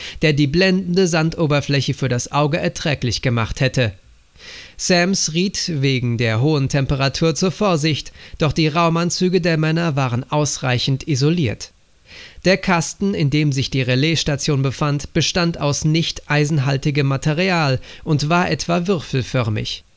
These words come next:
Er war in den Boden eingegraben, so dass seine Oberkante mit der Planetenoberfläche abschloss. Der Deckel, der ihn verschloss, war sehr gut getarnt, obwohl er nur lose oben auflag.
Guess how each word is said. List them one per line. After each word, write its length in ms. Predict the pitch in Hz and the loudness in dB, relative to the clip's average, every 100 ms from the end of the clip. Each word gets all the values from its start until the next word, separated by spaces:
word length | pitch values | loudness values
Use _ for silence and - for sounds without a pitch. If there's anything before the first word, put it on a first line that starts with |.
| _ _ _ | _ _ _
Er 240 | 160 151 147 | 0 0 2
war 280 | 147 151 | 2 2
in 160 | 196 175 | 2 2
den 220 | 185 185 | 2 2
Boden 300 | 160 170 175 | 2 2 0
eingegraben, 880 | - 202 165 143 135 143 139 131 120 92 | -2 0 2 2 2 0 0 2 0 -2
so 220 | - 151 | 0 0
dass 300 | 139 160 156 | 2 0 -2
seine 260 | 143 123 127 | 0 0 0
Oberkante 760 | 185 185 180 - 156 156 160 | 0 2 0 0 -2 0 0
mit 180 | 139 123 | 0 0
der 120 | 120 | -2
Planetenoberfläche 1200 | - 120 117 139 156 151 143 127 131 135 127 190 | -2 -2 0 2 0 -2 0 0 -2 -2 0 0
abschloss. 600 | - - - 120 110 - - _ - - - - | -2 -4 -4 -4 -4 -6 -10 _ -20 -20 -8 2
Der 140 | 180 | 4
Deckel, 420 | 170 165 170 185 | 4 2 2 2
der 180 | 175 156 | 4 2
ihn 160 | 156 151 | 2 0
verschloss, 600 | 165 143 160 151 147 156 | 0 0 2 0 0 -2
war 180 | 143 | 0
sehr 260 | 127 147 151 | 2 2 2
gut 300 | 131 139 - | 0 -2 -2
getarnt, 560 | 180 190 180 113 107 - | -2 0 0 0 -4 -4
obwohl 360 | 139 123 156 147 | -4 2 2 4
er 80 | 127 | 2
nur 200 | 117 113 | 0 0
lose 440 | 127 147 147 160 | 0 0 0 0
oben 300 | 160 151 190 | -2 -2 -2
auflag. 600 | 180 135 - 123 - - | 0 -2 0 -4 -4 -10